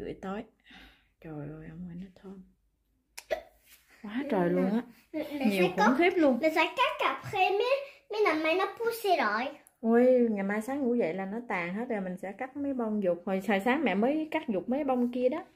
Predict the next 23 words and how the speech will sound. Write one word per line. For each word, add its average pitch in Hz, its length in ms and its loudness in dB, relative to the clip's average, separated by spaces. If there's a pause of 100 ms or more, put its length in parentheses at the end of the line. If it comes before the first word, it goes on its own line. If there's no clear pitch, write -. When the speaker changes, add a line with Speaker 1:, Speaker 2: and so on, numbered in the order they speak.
(720)
Speaker 2:
Ừ. 285 100 -8 (280)
Speaker 1:
Ừ. 202 180 -4 (380)
Speaker 2:
Xong 403 180 -4
rồi 294 220 2
ngày 269 260 -2
mai 320 320 -4
nó 415 180 2 (120)
Speaker 1:
Thế 294 100 2
ra 269 120 8
mẹ 202 140 6
Speaker 2:
pussy 202 100 4
Speaker 1:
quay 220 120 6
Speaker 2:
rồi. 214 100 0
Speaker 1:
bông 220 260 2
tiếp. 254 160 0 (480)
Mẹ 202 220 -2
quay 208 120 0
bông 208 320 -2
cho 226 100 -10
cô 208 200 -4
chú 226 140 0
Speaker 2:
Nè. 349 100 2
Speaker 1:
coi. 208 140 0